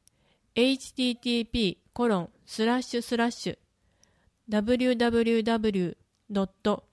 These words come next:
シーアイティーワイドットティーエスユービーエーエムイードットエヌアイアイジーエーティーエードットジェーピースラッシュ。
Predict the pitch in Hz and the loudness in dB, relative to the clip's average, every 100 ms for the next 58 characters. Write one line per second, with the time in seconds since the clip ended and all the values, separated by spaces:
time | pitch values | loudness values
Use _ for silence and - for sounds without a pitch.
0 | _ _ - 247 262 262 - 247 196 - | _ _ -12 -4 -2 0 0 0 0 -2
1 | 226 233 233 233 - - _ - 190 185 | 0 2 2 2 0 -8 _ -6 -4 -4
2 | _ 202 - _ _ _ _ - 262 254 | _ -2 -2 _ _ _ _ -2 0 2
3 | 254 - 254 247 254 190 - 214 240 240 | -2 -2 -2 0 2 0 -2 -2 -2 0
4 | 247 247 220 190 196 214 220 214 - _ | 0 2 0 -2 -2 -2 0 -4 -4 _
5 | _ _ _ - 190 - - 208 269 _ | _ _ _ -4 -4 -4 -2 -2 -2 _
6 | _ _ _ - 208 233 240 240 240 - | _ _ _ -2 0 0 0 0 0 0
7 | 233 214 - _ 214 233 233 240 220 185 | 0 0 -2 _ -2 0 2 2 2 0
8 | - 226 226 - 226 180 - _ _ _ | -2 -2 0 0 0 0 -4 _ _ _
9 | 196 190 _ 208 202 - _ _ - 226 | -2 -2 _ -2 -2 -4 _ _ 0 2
10 | 240 233 247 190 - _ _ - 214 208 | 2 0 -2 -2 -4 _ _ -10 -4 -2
11 | 214 - 170 | -2 -6 -10